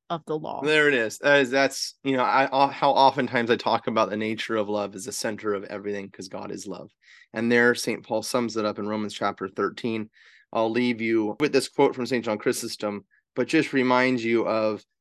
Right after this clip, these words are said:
Speaker 2: the Lord's words in the gospel. Tell him his fault, right? As I was saying, speak to the other about, about how they can grow in,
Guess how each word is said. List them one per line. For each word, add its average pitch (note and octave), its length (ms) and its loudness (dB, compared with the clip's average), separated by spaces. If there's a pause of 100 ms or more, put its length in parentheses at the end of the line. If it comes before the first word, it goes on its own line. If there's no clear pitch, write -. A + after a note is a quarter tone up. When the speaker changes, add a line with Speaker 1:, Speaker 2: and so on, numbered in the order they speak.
(140)
Speaker 2:
the A#2 60 -4
Lord's A#2+ 320 2
words A2 240 -2
in G#2+ 40 -4
the G#2+ 80 -4
gospel. A2 800 -2 (320)
Tell F#3 260 2
him E3 200 2
his B2+ 200 -2
fault, - 380 -8 (1040)
right? G#2 260 -4 (580)
As A#2 100 -2
I B2 60 4
was A2+ 100 -2
saying, A2 220 -2 (320)
speak - 500 -6
to F3+ 120 -2
the E3 160 2
other D#3 300 2
about, C3 440 0 (280)
about B2 320 -2 (340)
how D3 280 -2
they C3+ 160 4
can C3 220 -4
grow B2 560 0
in, A#2+ 260 -6